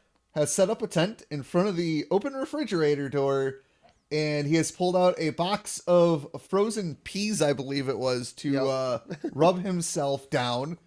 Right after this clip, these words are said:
Speaker 1: to keep him cool. And Bart is in there with them, and he's got a box of frozen corn.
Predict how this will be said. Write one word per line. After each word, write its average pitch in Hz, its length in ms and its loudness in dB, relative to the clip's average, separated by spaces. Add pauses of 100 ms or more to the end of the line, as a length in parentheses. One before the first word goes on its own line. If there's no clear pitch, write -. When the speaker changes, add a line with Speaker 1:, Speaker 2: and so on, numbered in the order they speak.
Speaker 1:
to - 60 -20
keep 165 220 2
him 165 120 -4
cool. 131 480 -4 (360)
And 143 160 -2
Bart 208 240 8
is 233 160 0
in 294 100 0
there 254 180 2
with 277 200 2
them, 165 260 4
and 151 160 -6
he's 190 180 -2
got 196 140 0
a 170 60 -2
box 175 320 -2
of 160 80 -8
frozen 151 400 -2
corn. 120 420 -8